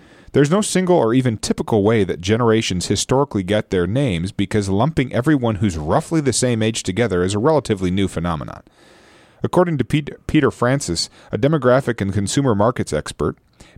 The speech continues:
baby boomers, baby boomers were the first named generation to exist. Those that came earlier, like the greatest generation that fought in World War Two, were named retroactively.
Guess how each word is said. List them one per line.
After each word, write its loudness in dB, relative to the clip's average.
baby 2
boomers, 0
baby 2
boomers 0
were 4
the 4
first -2
named -2
generation 0
to 0
exist. -4
Those 6
that 2
came 0
earlier, 4
like 0
the -6
greatest 2
generation 0
that -8
fought 0
in -8
World 2
War 0
Two, 0
were -2
named -4
retroactively. -2